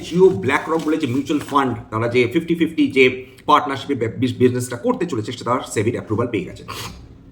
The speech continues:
এছাড়া বিভিন্ন মিউচুয়াল ফান্ড হাউসেস তারা কিন্তু Jio Financial-এ তাদের স্টেক ক্রমাগত বৃদ্ধি, বৃদ্ধি পেয়েছে। উদাহরণ হিসেবে বলা যায় যদি কোয়ান্ট মিউচুয়াল ফান্ড দেখেন, তার একটি স্কিমে তারা Jio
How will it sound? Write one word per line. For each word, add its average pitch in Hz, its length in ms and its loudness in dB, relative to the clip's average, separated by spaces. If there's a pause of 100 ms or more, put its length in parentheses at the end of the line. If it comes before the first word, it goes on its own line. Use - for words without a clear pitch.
(420)
এছাড়া 190 280 6
বিভিন্ন 240 220 2
মিউচুয়াল 240 480 4
ফান্ড 156 200 0
হাউসেস 117 440 -4
তারা 127 180 -2
কিন্তু 156 500 0
Jio 190 360 4 (120)
Financial-এ 131 640 -2
তাদের 117 260 -4
স্টেক - 360 0
ক্রমাগত 120 380 -2
বৃদ্ধি, 101 320 -6
বৃদ্ধি 110 240 -2
পেয়েছে। 101 360 -4
উদাহরণ 156 300 2
হিসেবে 156 220 -4
বলা 120 200 -4
যায় 123 160 -4
যদি 127 180 -2
কোয়ান্ট 135 460 -4
মিউচুয়াল 113 300 -4
ফান্ড 104 220 -4
দেখেন, 104 280 -6 (400)
তার 156 160 6
একটি 147 220 -2
স্কিমে 127 360 -2
তারা 117 260 -2
Jio 143 180 2